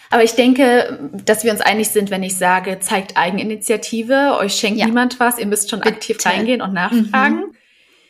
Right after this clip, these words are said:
Speaker 1: Tipp Nummer zwei, seid hartnäckig.
Speaker 2: Ja.
Speaker 1: Also, auch wenn ihr jetzt erstmal abgewürgt werdet, fragt immer wieder. Und ja, seid freundlich, bestimmt, aber hartnäckig.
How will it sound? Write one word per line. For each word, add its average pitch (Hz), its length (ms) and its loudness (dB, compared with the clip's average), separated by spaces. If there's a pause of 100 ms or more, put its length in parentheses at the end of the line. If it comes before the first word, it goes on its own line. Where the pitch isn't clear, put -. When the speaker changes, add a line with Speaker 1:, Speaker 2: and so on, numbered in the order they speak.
(200)
Speaker 1:
Tipp 320 180 0
Nummer 285 240 6
zwei, 226 560 0 (720)
seid 214 260 2
hartnäckig. 247 720 0 (560)
Speaker 2:
Ja. 190 200 -2 (280)
Speaker 1:
Also, 220 480 4 (200)
auch 226 220 0
wenn 226 180 2
ihr 220 120 2
jetzt 214 180 0
erstmal 208 340 0
abgewürgt 233 580 -4
werdet, 240 460 0 (160)
fragt 208 280 -4
immer 202 220 -4
wieder. 262 380 -2 (420)
Und 202 460 -4 (100)
ja, 190 220 0
seid 214 280 0
freundlich, 262 680 0
bestimmt, 247 500 -2
aber 202 220 2
hartnäckig. 226 600 -8